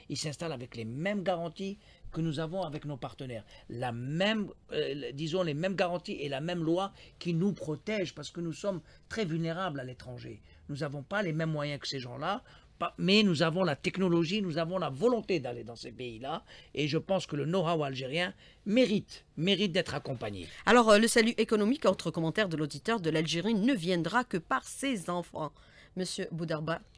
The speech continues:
Speaker 2: l'investissement de notre diaspora aussi est important.
Speaker 1: Ces enfants, euh, oui.
Speaker 2: Puisqu'on les a vus récemment
Speaker 1: Tous nos
Speaker 2: très
Speaker 1: en-,
Speaker 2: présents
Speaker 1: tous
Speaker 2: en
Speaker 1: nos
Speaker 2: Algérie
Speaker 1: en-, oui.
Speaker 2: et dix euros de,
Speaker 1: Tous
Speaker 2: d'investir
Speaker 1: nos
Speaker 2: dans notre
Speaker 1: enfants,
Speaker 2: pays.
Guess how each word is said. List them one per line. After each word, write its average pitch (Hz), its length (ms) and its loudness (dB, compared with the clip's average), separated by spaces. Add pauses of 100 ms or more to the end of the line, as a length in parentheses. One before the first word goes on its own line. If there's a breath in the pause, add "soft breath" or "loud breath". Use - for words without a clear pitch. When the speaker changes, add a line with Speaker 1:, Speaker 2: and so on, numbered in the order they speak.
Speaker 2:
l'investissement 170 600 -2
de 190 100 -2
notre 165 140 -2
diaspora 165 420 0
aussi 170 240 -4
est - 20 0
important. 214 380 -6 (100)
Speaker 1:
Ces 165 300 -2
enfants, 190 480 0
euh, 135 340 -2 (140)
oui. 269 280 8
Speaker 2:
Puisqu'on - 280 2
les 180 160 4
a 185 60 10
vus 302 220 2
récemment 285 360 10
Speaker 1:
Tous 311 80 12
nos 247 80 10
Speaker 2:
très 175 200 8
Speaker 1:
en-, - 200 8
Speaker 2:
présents 277 400 4
Speaker 1:
tous 269 120 2
Speaker 2:
en 285 60 8
Speaker 1:
nos 226 80 10
Speaker 2:
Algérie 202 460 6 (100)
Speaker 1:
en-, 165 40 0
oui. 226 160 2
Speaker 2:
et 196 100 2
dix 208 200 2
euros 208 160 4
de, 190 280 2
Speaker 1:
Tous 185 40 -8
Speaker 2:
d'investir 214 440 4
Speaker 1:
nos 151 100 4
Speaker 2:
dans - 80 4
notre 185 240 0
Speaker 1:
enfants, 185 220 2
Speaker 2:
pays. 240 100 -6